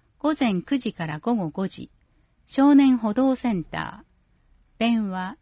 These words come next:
七一六四七五七一。ニコニコダイヤル柏。妊娠、出産、育児に関する相談。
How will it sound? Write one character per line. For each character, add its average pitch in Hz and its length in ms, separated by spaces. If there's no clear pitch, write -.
七 247 280
一 269 260
六 185 300
四 185 380
七 240 340
五 247 240
七 185 340
一。 180 420
ニ 220 100
コ 330 220
ニ 320 140
コ 294 200
ダ 277 160
イ 196 140
ヤ 160 120
ル 151 120
柏。 175 640
妊 240 220
娠、 220 540
出 - 280
産、 214 520
育 302 260
児 214 140
に 156 120
関 220 280
す 247 180
る 165 100
相 160 300
談。 156 320